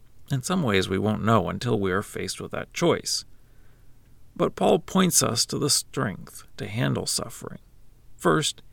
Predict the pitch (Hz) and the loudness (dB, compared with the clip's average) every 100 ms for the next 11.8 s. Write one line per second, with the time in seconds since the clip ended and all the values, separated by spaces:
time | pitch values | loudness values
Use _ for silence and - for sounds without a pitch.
0 | - - - - 131 135 143 - 139 160 | -20 -6 -4 0 0 0 -4 -4 0 2
1 | 170 151 110 - - - - - - - | 4 2 0 -4 -8 -16 -20 -20 -20 -20
2 | - - 113 107 139 139 143 - 107 - | -10 -8 0 4 4 2 -4 -6 -6 -6
3 | - 101 95 95 - 101 - 110 98 87 | -2 -2 0 -2 -2 -4 -4 0 0 0
4 | - - - - - - - - - - | -2 -12 -14 -18 -20 -20 -20 -20 -20 -16
5 | - 120 131 185 160 104 107 117 113 101 | -2 0 8 10 10 6 -2 0 0 0
6 | 87 85 101 - 110 135 104 - - - | -2 -4 -8 -6 0 0 0 -8 -18 -18
7 | - - - - - - - 165 - 190 | -20 -20 -20 -20 -20 -8 2 4 6 4
8 | 202 - 143 139 123 127 95 101 - 131 | 4 2 -2 2 4 4 2 -2 -2 -2
9 | 117 104 90 90 - 139 - 110 101 92 | -2 -2 0 0 0 -2 -4 -4 -4 -4
10 | 92 107 165 165 - - - - - - | -4 0 2 2 2 -8 -8 -16 -20 -20
11 | - - - - 147 160 156 | -20 -20 -12 4 6 6 0